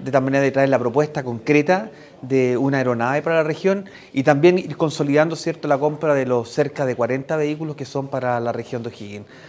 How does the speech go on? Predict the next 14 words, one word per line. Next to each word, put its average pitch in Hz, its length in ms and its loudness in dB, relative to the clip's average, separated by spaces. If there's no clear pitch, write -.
Así 135 240 -2
que 135 380 2
solamente 165 460 8
agradecerle. 180 720 2
Yo 123 160 -2
creo 139 120 2
que 135 80 2
el 131 40 -12
trabajo 131 260 0
colaborativo, 123 600 -2
integrado 131 560 2
junto 147 300 -6
a - 20 -4
Carabineros, 135 480 0